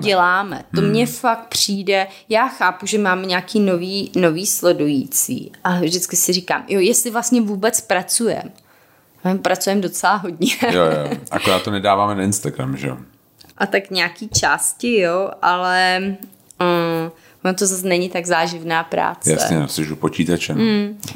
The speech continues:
Speaker 1: A pak na prohlídkách nenatáčíme, že jo, ty lidi, jako.
Speaker 2: Jo, jo,
Speaker 1: No.
Speaker 2: jasně. Jo, protože vlastně kvůli nějakým, že jo, soukromí.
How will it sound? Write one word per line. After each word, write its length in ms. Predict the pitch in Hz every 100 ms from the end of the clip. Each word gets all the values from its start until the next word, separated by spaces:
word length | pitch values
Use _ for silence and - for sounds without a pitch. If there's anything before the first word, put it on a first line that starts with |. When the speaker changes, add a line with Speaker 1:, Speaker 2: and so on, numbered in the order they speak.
| -
Speaker 1:
A 80 | -
pak 160 | 196
na 120 | 196
prohlídkách 560 | 185 190 190 185 196 185
nenatáčíme, 840 | 190 185 202 - 170 - 160 165 -
že 120 | -
jo, 100 | 160
ty 180 | - 156
lidi, 460 | - - - - -
jako. 360 | - 175 185 180 _ _ _ -
Speaker 2:
Jo, 140 | 95
jo, 140 | 107 85
Speaker 1:
No. 140 | 82 -
Speaker 2:
jasně. 300 | 90 - 76 - 104
Jo, 180 | 104 -
protože 360 | 82 80 85
vlastně 280 | 80 - 78
kvůli 240 | - 80
nějakým, 480 | 78 78 78 73 -
že 80 | 76
jo, 60 | 73
soukromí. 460 | 67 71 73 69